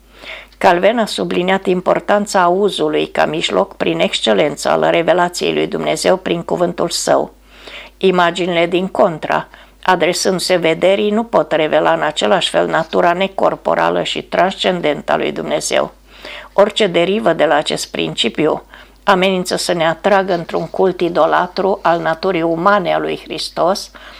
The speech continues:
așezat acum de-a dreapta Tatălui și în consecință, inaccesibil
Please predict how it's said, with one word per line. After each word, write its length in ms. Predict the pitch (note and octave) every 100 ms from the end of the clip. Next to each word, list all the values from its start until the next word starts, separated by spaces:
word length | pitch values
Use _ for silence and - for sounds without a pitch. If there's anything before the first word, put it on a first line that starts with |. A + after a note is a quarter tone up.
| - -
așezat 560 | F3 F3+ F3 G3 G3
acum 400 | D#3 - G3+ F#3
de-a 160 | E3+ E3
dreapta 480 | F3+ F#3+ F3+ E3+ D#3+
Tatălui 580 | - D3+ - D#3 F3+
și 400 | G#3 - D#3 F#3+ - - - -
în 180 | A3 F#3+
consecință, 1000 | - F3 D#3 D#3 - F#3 G#3 - A3 - -
inaccesibil 1000 | G#3 F3 C#3+ - D#3+ - E3+ F3 E3+